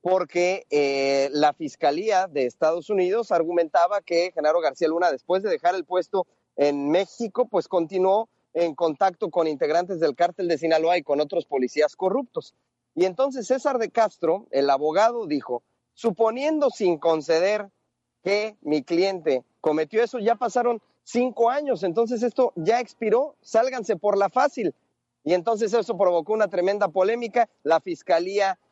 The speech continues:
quería que eso se mantuviera, la defensa quería que ese cargo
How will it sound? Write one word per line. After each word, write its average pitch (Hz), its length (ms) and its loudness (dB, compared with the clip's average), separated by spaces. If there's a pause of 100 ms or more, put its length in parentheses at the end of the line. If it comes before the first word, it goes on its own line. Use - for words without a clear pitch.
quería 170 320 0
que 190 140 -4
eso 170 140 -6
se 156 120 -2
mantuviera, 185 720 0
la 151 300 2
defensa 175 480 -2
quería 156 260 0
que 151 260 -2
ese 180 360 -2
cargo 165 420 -2